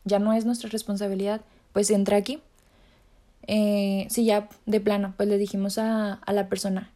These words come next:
que no íbamos a poder contestar y no sé, eh, la persona se enoja o se pone triste,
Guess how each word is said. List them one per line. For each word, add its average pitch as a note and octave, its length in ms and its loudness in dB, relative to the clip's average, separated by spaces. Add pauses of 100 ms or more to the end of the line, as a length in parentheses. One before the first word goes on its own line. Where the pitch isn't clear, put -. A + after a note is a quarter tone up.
que G3 140 0
no F#3+ 140 2
íbamos G3 360 0
a G#3 120 -6
poder F#3+ 260 -2
contestar G3+ 600 -6 (720)
y A3+ 180 0
no G#3 260 2
sé, G3 200 -4 (520)
eh, G3 680 -2
la G3 140 -2
persona G3 320 -4
se G#3 100 -4
enoja A3+ 440 0
o A3+ 60 -2
se A3 120 -6
pone G3 280 -6
triste, G#3+ 540 -6